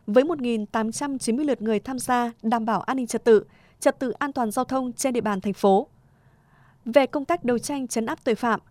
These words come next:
tội phạm về hình sự xảy ra hai vụ, điều tra khám phá hai vụ, hai đối tượng, đề nghị truy tố bốn vụ, bốn bị can, bắt hai mươi ba vụ, hai mươi tư đối tượng có hành vi mua bán, tàng trữ trái phép chất ma túy.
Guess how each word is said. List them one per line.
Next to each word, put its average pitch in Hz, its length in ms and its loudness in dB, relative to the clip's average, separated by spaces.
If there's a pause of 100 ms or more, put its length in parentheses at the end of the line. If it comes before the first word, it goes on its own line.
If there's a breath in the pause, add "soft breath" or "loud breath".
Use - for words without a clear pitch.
(500 soft breath)
tội 277 140 4
phạm 214 300 -4
về 240 140 0
hình 233 140 -6
sự 220 260 -2
xảy 220 220 -2
ra 262 280 -6
hai 277 160 -4
vụ, 240 260 2 (280 soft breath)
điều 254 200 2
tra 285 220 -4
khám 240 260 -4
phá 226 320 -4
hai 285 180 -4
vụ, 247 280 -2
hai 269 120 -4
đối 220 120 2
tượng, 233 220 2 (380 soft breath)
đề 262 160 2
nghị 254 160 -2
truy - 180 -4
tố 226 340 0
bốn 226 180 0
vụ, 254 280 0
bốn 220 160 2
bị 285 100 -2
can, 247 280 0 (340 soft breath)
bắt 349 200 0
hai 302 160 -4
mươi 277 120 -4
ba 269 160 0
vụ, 254 320 -2
hai - 200 -8
mươi 277 100 -4
tư 262 180 -4
đối 214 120 2
tượng 233 240 2 (100)
có 214 80 2
hành 254 220 -4
vi 262 200 -4
mua 254 160 0
bán, 220 280 0 (340 soft breath)
tàng 247 180 0
trữ 220 200 2
trái 202 200 0
phép 320 200 -2
chất - 180 -2
ma 254 80 -2
túy. 208 300 2